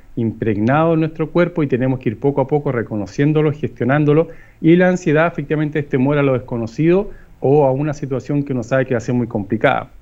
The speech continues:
Enfrentar, por ejemplo, no sé, en su momento a Nadal, a Federer, o enfrentar ahora a algún equipo importante, jugar con, qué sé yo, qué rival, la U, que van a enfrentar a Colo-Colo Monumental. Es decir, hay situaciones muy ansiosas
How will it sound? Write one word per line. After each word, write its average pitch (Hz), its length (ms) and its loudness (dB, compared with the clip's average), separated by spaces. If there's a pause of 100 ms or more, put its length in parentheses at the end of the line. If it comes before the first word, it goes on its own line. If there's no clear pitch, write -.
(100)
Enfrentar, 117 480 -6
por 117 120 -4
ejemplo, 113 800 0
no - 80 -8
sé, - 140 -8
en 110 60 -4
su 113 140 -8
momento 113 380 0
a 110 40 2
Nadal, 113 380 4
a 107 80 0
Federer, 123 800 0 (120)
o - 80 -6
enfrentar 110 460 0
ahora 120 480 2
a 113 40 2
algún 113 340 -4
equipo 117 240 -4
importante, 127 1000 0
jugar 117 360 -2
con, 110 420 -4 (140)
qué 117 100 -4
sé - 140 -6
yo, 113 160 2
qué 120 100 2
rival, 123 360 4
la 117 100 4
U, 135 360 2
que - 80 -12
van 117 160 -2
a 120 60 -2
enfrentar 120 320 -2
a 120 80 0
Colo-Colo 117 380 0
Monumental. 117 560 2
Es 117 160 0
decir, 127 180 2 (500)
hay 139 220 2
situaciones 143 540 0
muy 135 320 2
ansiosas 147 640 -2